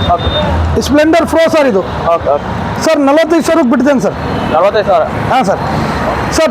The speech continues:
Speaker 2: ಟೂ ತೌಸಂಡ್ ಟೆನ್ ಮಾಡಲು ಸರ್, ಹೊಸ ಎಫ್ ಸಿ ಮಾಡಿ ಇಪ್ಪತ್ತು ಸಾವಿರಕ್ಕೆ ಬಿಟ್ಬಿಡ್ತೇನೆ ಸರ್ ಇದು.
Speaker 1: ಓಕೆ.
Speaker 2: ಪ್ಲಾಟಿನಾ ಸರ್, ಸಿಂಗಲ್ ಓನರ್ ಸರ್,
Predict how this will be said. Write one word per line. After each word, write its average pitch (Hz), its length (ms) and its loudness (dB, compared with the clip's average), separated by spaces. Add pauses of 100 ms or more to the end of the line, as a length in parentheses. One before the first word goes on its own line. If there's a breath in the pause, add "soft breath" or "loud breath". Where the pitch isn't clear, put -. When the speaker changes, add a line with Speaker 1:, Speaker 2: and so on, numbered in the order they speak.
Speaker 2:
ಟೂ 320 140 2
ತೌಸಂಡ್ 339 360 4 (840)
ಟೆನ್ 320 180 2
ಮಾಡಲು 330 280 4
ಸರ್, 220 140 0 (420)
ಹೊಸ 240 120 2 (160)
ಎಫ್ 247 140 -2
ಸಿ 339 60 4 (100)
ಮಾಡಿ 302 180 2 (460)
ಇಪ್ಪತ್ತು 320 260 0
ಸಾವಿರಕ್ಕೆ 320 260 2
ಬಿಟ್ಬಿಡ್ತೇನೆ 254 440 2
ಸರ್ 175 140 0
ಇದು. 151 100 0 (200)
Speaker 1:
ಓಕೆ. 165 240 0
Speaker 2:
ಪ್ಲಾಟಿನಾ 294 460 4
ಸರ್, 226 120 0 (1300)
ಸಿಂಗಲ್ 311 320 4
ಓನರ್ 311 240 2
ಸರ್, 294 100 2